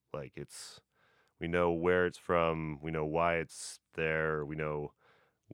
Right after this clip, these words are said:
what it's connected to. Um,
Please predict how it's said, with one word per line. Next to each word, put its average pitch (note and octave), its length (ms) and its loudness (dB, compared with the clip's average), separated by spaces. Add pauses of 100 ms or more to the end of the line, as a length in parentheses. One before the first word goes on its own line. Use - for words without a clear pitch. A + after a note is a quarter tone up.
(300)
what F2+ 240 4
it's - 140 -6
connected E2+ 500 -2
to. D#2+ 720 -2 (220)
Um, C#2+ 560 -4